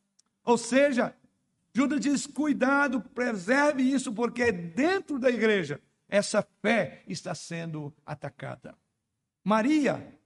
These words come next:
conforme colocamos, a sanguinária, confessava ser cristã, sabia? Essa mulher que matou esses reformadores, ela confessava ser cristã.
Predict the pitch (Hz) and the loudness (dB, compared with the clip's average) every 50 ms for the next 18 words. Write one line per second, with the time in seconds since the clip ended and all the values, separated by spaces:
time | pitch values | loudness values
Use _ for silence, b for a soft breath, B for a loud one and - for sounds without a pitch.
0 | _ _ - 170 165 - 180 185 185 180 190 190 180 175 185 190 196 170 180 180 | _ _ -8 -8 -6 -6 -4 -6 -4 -4 -2 -2 -2 -2 -2 -4 -4 -4 -4 -4
1 | - 202 196 175 175 180 190 220 254 285 294 247 175 117 - - _ _ _ _ | -4 -4 -4 -4 -2 0 2 2 2 2 2 2 0 0 -4 -10 _ _ _ _
2 | _ _ _ _ _ _ _ _ _ _ - 277 262 262 - 247 233 240 - 214 | _ _ _ _ _ _ _ _ _ _ -2 -2 -2 -2 -2 -2 -2 -2 -2 -2
3 | 220 226 226 - - 226 220 - 254 214 - - 196 190 180 - 165 160 160 214 | 0 -2 -2 -2 -4 -4 -4 -4 -8 -8 -6 -4 -4 -4 -4 -4 -6 -6 -4 -4
4 | 233 220 - - 196 202 208 190 175 185 226 - - 202 202 208 196 - - 214 | -4 -2 -2 0 0 0 2 2 2 0 0 -2 -2 -2 0 0 0 0 0 0
5 | 233 - 180 190 190 180 185 214 220 214 208 196 165 233 294 269 247 - - _ | 0 0 -2 -2 -2 0 0 0 2 2 2 2 2 2 0 0 0 -6 -10 _
6 | _ _ _ _ _ _ - 294 302 294 - 262 320 220 302 277 - - 277 294 | _ _ _ _ _ _ 0 2 2 2 0 0 0 0 0 0 2 2 2 2
7 | 302 - - 294 277 - - 302 254 - - 285 311 330 311 | 2 0 0 0 -2 0 -2 -4 -4 0 2 2 2 2 2